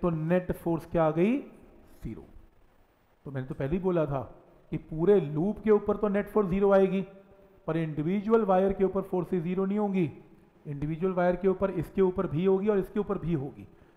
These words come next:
तो समझ में आ रहा है कि इसको लगाना कैसे है? ठीक है यहाँ तक? जैसे फिर example,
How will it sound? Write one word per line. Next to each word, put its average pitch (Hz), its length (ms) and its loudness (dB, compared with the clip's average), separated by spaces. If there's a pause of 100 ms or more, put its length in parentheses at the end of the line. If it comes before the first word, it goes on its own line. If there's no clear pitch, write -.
(120)
तो 170 80 -4
समझ 190 260 -2
में 208 100 0
आ 196 80 4
रहा 202 80 2
है 202 60 0
कि 202 100 -2
इसको 202 160 0
लगाना 165 340 0
कैसे 180 280 -2
है? 190 100 -6 (2500)
ठीक 175 160 4
है 185 60 4
यहाँ 185 140 2
तक? 190 220 -4 (880)
जैसे 180 360 2 (880)
फिर 202 120 2
example, 180 460 -2